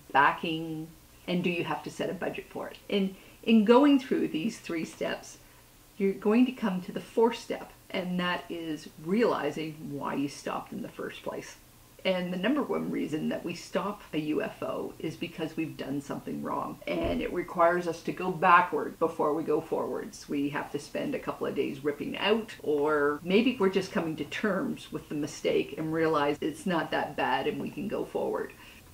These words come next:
It could be that the project was just too darn repetitive,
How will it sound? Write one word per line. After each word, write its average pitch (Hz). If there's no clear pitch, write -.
It 175
could 190
be 180
that -
the 156
project 175
was 165
just -
too 214
darn 175
repetitive, 190